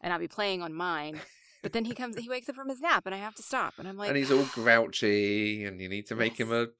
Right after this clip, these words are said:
Speaker 2: a, a snack, some apple,
Speaker 1: And then he
Speaker 2: and,
Speaker 1: has to
Speaker 2: yeah.
Speaker 1: wait for me to be done.
Speaker 2: <laughs>
Speaker 1: Now we don't have to worry about that.
Speaker 2: Nice.
Speaker 1: Three T Vs in our living room. We are utterly ridiculous. I
Speaker 2: Amazing.
Speaker 1: understand.
Speaker 2: I mean, that's kind of the, it, it's the setup I had in my early twenties, where I had, like,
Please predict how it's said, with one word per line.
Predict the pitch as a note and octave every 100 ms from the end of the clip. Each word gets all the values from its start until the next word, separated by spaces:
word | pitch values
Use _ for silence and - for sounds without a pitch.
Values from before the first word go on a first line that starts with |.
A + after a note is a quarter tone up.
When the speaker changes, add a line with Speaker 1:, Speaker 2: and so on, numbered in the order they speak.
| -
Speaker 2:
a, | B2 A#2
a | B2
snack, | B2+ - A2 G2+ G#2+ -
some | B2
apple, | A2+ A2 - A#2
Speaker 1:
And | A#2
then | A#3
he | B3+
Speaker 2:
and, | B3
Speaker 1:
has | B3+ -
to | A#3
Speaker 2:
yeah. | F#3+
Speaker 1:
wait | G#3+
for | - B3
me | B3
to | B3+
be | B3+
done. | G#3 F#3+ G3 G3 G3+ F#3+ -
Speaker 2:
<laughs> | - _ A#3
Speaker 1:
Now | B3+
we | C#4
don't | C#4+
have | D4
to | D4+
worry | D4 D4+
about | A#3+ -
that. | - - _ -
Speaker 2:
Nice. | G#3+ G3+ -
Speaker 1:
Three | C4 D4+ D4+
T | D4 C#4+
Vs | C4 B3 C4
in | B3+
our | G#3 G#3+
living | G3+ A#3+ A3
room. | G#3+ G3+
We | A3+ A#3
are | A3 G#3+ -
utterly | G3+ A3 A3 G#3
ridiculous. | F#3 F#3 F#3 E3+ E3+ E3+ -
I | -
Speaker 2:
Amazing. | - G2 G2 -
Speaker 1:
understand. | - G#3+ - G#3 -
Speaker 2:
I |
mean, | D#3
that's | E3+ E3
kind | - D3 D3+
of | D3
the, | C#3+
it, | B2+ -
it's | A#2+ - -
the | B2
setup | A#2 C3 B2
I | B2
had | A#2+
in | A2+
my | A2
early | A2+ A2+
twenties, | A#2+ B2+ A#2+ D3 G3 - -
where | - B2+
I | B2+
had, | A2+
like, | A2+ G#2+